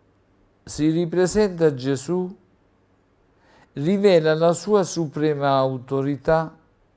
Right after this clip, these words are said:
in tutto l'universo. Avevano appena assistito ad una cosa e assistono un'altra. L'acqua si era indurita, Gesù camminava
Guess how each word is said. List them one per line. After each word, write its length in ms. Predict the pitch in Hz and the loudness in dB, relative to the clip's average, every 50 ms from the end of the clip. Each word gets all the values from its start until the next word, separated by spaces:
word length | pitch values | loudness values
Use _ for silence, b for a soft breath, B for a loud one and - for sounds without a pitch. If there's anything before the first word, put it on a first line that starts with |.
| _ _ | _ _
in 280 | - 135 127 123 120 117 | -10 -10 -10 -10 -10 -10
tutto 460 | 120 175 175 170 - - - 139 123 | -8 -8 -8 -8 -10 -12 -10 -8 -8
l'universo. 1080 | 110 110 107 101 98 98 92 90 85 82 85 82 - - - - - - - _ _ _ _ _ _ _ _ _ _ _ _ _ _ _ _ _ _ _ _ _ _ _ _ _ _ _ _ _ _ _ _ - | -6 -8 -8 -8 -8 -8 -8 -8 -8 -8 -10 -14 -18 -20 -20 -20 -20 -20 -20 _ _ _ _ _ _ _ _ _ _ _ _ _ _ _ _ _ _ _ _ _ _ _ _ _ _ _ _ _ _ _ _ -10
Avevano 420 | 98 110 120 127 127 123 120 127 | -8 -6 -4 -4 -4 -6 -6 -8
appena 460 | 123 120 - _ - 175 180 160 156 | -10 -10 -10 _ -6 -4 -2 -2 -2
assistito 760 | 139 123 - - 120 117 - - - - 139 135 127 - 123 | -4 -4 -6 -8 -10 -10 -12 -10 -8 -6 -6 -6 -6 -6 -6
ad 140 | 117 113 113 | -6 -6 -6
una 260 | 120 120 120 135 139 | -8 -8 -6 -6 -6
cosa 480 | 131 156 165 175 175 165 - - 165 165 _ _ _ _ _ _ _ _ _ _ _ _ _ _ _ _ _ _ _ | -4 -4 -6 -6 -6 -10 -14 -18 -20 -20 _ _ _ _ _ _ _ _ _ _ _ _ _ _ _ _ _ _ _
e 120 | - 127 | -10 -6
assistono 800 | 139 147 147 - - - 170 165 151 - - - 135 131 123 123 | -6 -4 -4 -6 -8 -8 -8 -8 -10 -10 -14 -14 -12 -10 -10 -10
un'altra. 640 | 117 107 104 95 92 90 87 - _ _ _ _ _ - - _ _ _ _ _ _ _ _ _ _ _ _ _ _ _ _ _ _ _ _ _ _ _ _ _ | -8 -8 -8 -8 -8 -10 -12 -16 _ _ _ _ _ -20 -20 _ _ _ _ _ _ _ _ _ _ _ _ _ _ _ _ _ _ _ _ _ _ _ _ _
L'acqua 680 | - 131 131 135 139 131 117 - - - - 113 107 | -14 -8 -4 -2 -2 -2 -4 -6 -12 -10 -6 -6 -6
si 200 | 110 - - 113 | -6 -6 -6 -6
era 180 | 110 110 113 123 | -6 -4 -6 -6
indurita, 800 | 127 131 135 139 160 175 175 196 208 208 - - - 123 139 - _ _ _ _ _ | -8 -8 -8 -8 -6 -6 -6 -6 -8 -10 -12 -14 -14 -16 -16 -18 _ _ _ _ _
Gesù 420 | 123 113 107 110 104 131 135 131 - _ | -16 -14 -14 -14 -12 -14 -16 -16 -18 _
camminava 920 | - 113 101 98 101 101 104 104 101 98 92 92 90 87 92 107 110 110 | -10 -8 -8 -8 -10 -12 -14 -12 -10 -10 -10 -10 -10 -12 -12 -14 -16 -18